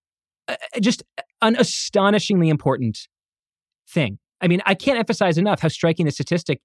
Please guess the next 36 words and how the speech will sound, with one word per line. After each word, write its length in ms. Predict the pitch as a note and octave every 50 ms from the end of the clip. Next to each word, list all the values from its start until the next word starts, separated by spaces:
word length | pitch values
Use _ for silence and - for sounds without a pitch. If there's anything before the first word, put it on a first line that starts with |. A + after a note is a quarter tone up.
| -
is 240 | E3+ F#3 G#3+ D3+ B2+
and 80 | A#2+ B2+
how 60 | C3
strange 440 | - - - - F#3+ A#3+ D#4+ C#4+ -
it 100 | D#3 -
is 360 | A2+ G#2+ - - D3+ - - _ _ _ _ _ _ _ _ -
in 80 | G3 G#3
the 40 |
context 560 | G3 - - A3+ A#3 C#4+ C4 - A3+ G3+ - -
of 100 | E3 D#3+
other 200 | - D#3+ E3 E3+
numbers. 460 | D#3+ E3 G#3 B3 - - - - - - -
Like, 140 | G3+ - _ - _ _ _ _ _ _ _ -
this 220 | C3+ D#3 A#3 - -
is 120 | D4+ A#3+
the 120 | - A#3+
richest 380 | F#3+ C#3 D3+ E3 - - - -
country 320 | - - E3 E3+ - -
in 60 | E3+ F3+
the 80 | E3+
history 240 | C3 B2 A2+ - -
of 40 | D#3
the 40 | D#3+
world. 300 | F#3+ B3 A#3 - D#3+ - _ _ _ _ _ _ _ _ _ _ _ -
This 140 | F3 G3 -
is 80 | A#3
a 60 | A#3 -
period 400 | - - - G#3 G3+ G3+ G3 F#3+
of 120 | F3 -
peace. 480 | - - E3+ G#3 - - - - - - _ _ _ _ _ -
It's 140 | D#3+ D#3 -
a 60 | E3
period 260 | - - G3+ G3+ G3
of 80 | F#3 E3
economic 400 | D#3+ - D#3 D3+ D3+ D#3+ D3+ -
growth. 460 | - D3 - B3+ A#2+ - - - _